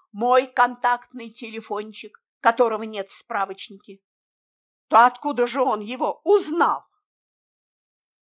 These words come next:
Гарик, значит, я вместо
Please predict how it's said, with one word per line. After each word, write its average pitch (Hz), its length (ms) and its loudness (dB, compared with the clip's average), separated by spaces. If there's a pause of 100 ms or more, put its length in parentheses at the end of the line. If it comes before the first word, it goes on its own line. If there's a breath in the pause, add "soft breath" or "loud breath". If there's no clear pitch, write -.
(140)
Гарик, 247 960 -2 (880)
значит, 269 560 -2 (460)
я 302 440 2
вместо 262 640 -6